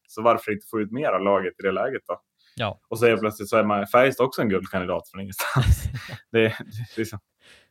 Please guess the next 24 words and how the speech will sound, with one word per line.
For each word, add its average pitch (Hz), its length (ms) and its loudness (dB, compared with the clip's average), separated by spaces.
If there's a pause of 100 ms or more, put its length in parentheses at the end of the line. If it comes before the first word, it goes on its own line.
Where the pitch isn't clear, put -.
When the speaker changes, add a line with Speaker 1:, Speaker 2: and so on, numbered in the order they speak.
(240)
Speaker 2:
Det 127 60 -14
bara 110 180 -2
regnar 120 300 0
guldkandidater 135 920 0
i 101 40 -4
år. 95 160 -8
Jag 98 60 -6
vet 104 120 -4
inte 107 120 -8
riktigt 98 220 -8
vem 101 140 -4
jag 95 120 -6
ska 95 300 -6 (1040)
Speaker 1:
Ja, 165 140 8
men 156 100 2
jag 151 140 4
tycker 170 280 2
nästan 135 300 4
att 120 160 2
om 151 140 2
du 147 100 4
tittar 147 280 2
på - 120 -2
topp, - 380 2